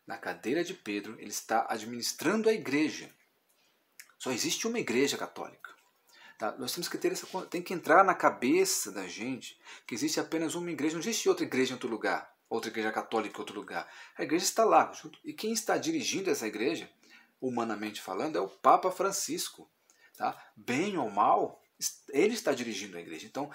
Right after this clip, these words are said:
temos que rezar por ele para que o Espírito Santo haja e modifique a sua igreja para o bem. Destrua todas as ideologias que não prestam, todas as coisas ruins que possam estar dentro da nossa igreja.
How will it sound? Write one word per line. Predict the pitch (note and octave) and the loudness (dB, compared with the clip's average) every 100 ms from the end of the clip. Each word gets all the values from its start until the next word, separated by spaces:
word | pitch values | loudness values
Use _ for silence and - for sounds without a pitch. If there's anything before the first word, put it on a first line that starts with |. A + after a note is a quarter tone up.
| - | -14
temos | - D3 | -10 -8
que | - D3 | -6 -4
rezar | C3+ A#2 B2 | -4 0 0
por | B2+ A#2 | 0 -2
ele | A2+ D3 | -2 -2
para | C3+ C3+ | -2 -2
que | - | -4
o | |
Espírito | C#3+ - - G3+ G#3+ E3 | -6 -8 -8 -4 -2 -2
Santo | - E3+ F3+ B2+ B2 | -2 -2 -4 0 4
haja | D#3+ E3 G2 F#2 - - - | 4 4 0 -8 -12 -20 -12
e | D#3 | -8
modifique | F3 E3+ F#3+ F#3 - F#3+ A3 | -4 -2 -2 -2 -4 -4 -2
a | C#3+ | -2
sua | - C#3 | -2 -6
igreja | A2+ A2+ C#3+ E3+ - - - | -4 -2 0 -2 -10 -16 -2
para | D3+ F3+ | 0 0
o | |
bem. | - B2 B2+ - - _ _ | 0 -4 -4 -10 -20 _ _
Destrua | - - - - G#3+ A3+ D3 - | -8 -6 -6 -2 4 6 6 8
todas | G#3+ A#3 F#3+ | 10 10 8
as | C#3 B2+ | 2 0
ideologias | A2+ B2 A2 F#2+ - D3 D3 - - - - _ | 0 0 0 -4 -6 -4 -2 -4 -8 -14 -20 _
que | - C#3 | -6 -4
não | D#3 | -4
prestam, | D3 A2+ B2+ - - - _ | -2 0 0 -4 -10 -20 _
todas | - E3+ | -4 -2
as | F3+ | -2
coisas | - D3+ B2 | -2 -4 -4
ruins | C3+ C3 B2+ D#3+ | -6 -6 -4 -4
que | - | -4
possam | - A#2+ A2 | -2 -2 -4
estar | - B2 | -4 -2
dentro | B2 - C3 D#3+ | -2 -2 -4 -2
da | A2+ | -6
nossa | G2+ - | -6 -10
igreja. | F#2+ G2 C#3 | -10 -8 -10